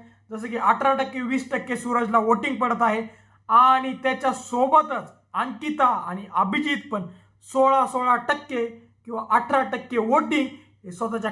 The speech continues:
खात्यात घेत आहेत. त्यामुळेच मित्रांनो, मी म्हणलो की अंकिता आणि अभिजितमध्ये चालू आहे घमासान युद्ध. तर मित्रांनो, तुम्हाला काय वाटतं की सूरज, अभिजित आणि अंकितामध्ये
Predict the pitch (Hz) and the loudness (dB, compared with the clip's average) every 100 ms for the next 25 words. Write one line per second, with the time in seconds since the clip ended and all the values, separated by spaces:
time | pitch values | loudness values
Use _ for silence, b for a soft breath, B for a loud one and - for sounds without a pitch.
0 | - 214 208 185 180 156 151 156 _ _ | -4 -4 -4 -6 -8 -10 -12 -16 _ _
1 | 226 247 254 262 214 254 277 277 269 254 | 2 4 4 0 -2 -2 -2 0 0 0
2 | B B _ 254 302 285 254 247 233 226 | B B _ -4 2 2 2 -2 -4 2
3 | 233 302 - 311 285 240 214 196 214 - | 4 4 0 0 4 4 2 -4 -6 -2
4 | 202 180 233 220 170 311 302 269 254 254 | -2 0 -2 -2 0 -2 0 -2 -2 2
5 | 240 226 220 220 B B _ 175 220 226 | 4 4 2 -2 B B _ -4 2 2
6 | 226 214 196 180 185 147 156 _ _ _ | 2 -2 0 -2 -4 -8 -12 _ _ _
7 | 196 185 226 277 262 - 294 302 294 277 | -12 -6 0 2 2 0 4 4 4 4
8 | 269 226 180 185 b b b _ 180 - | 2 2 -2 -14 b b b _ -20 0
9 | 302 311 262 226 - 240 277 247 247 202 | 4 6 4 0 2 2 2 -4 -4 -6
10 | 202 - 202 247 226 311 330 311 294 240 | -8 -6 -2 -2 -4 -4 2 4 4 -2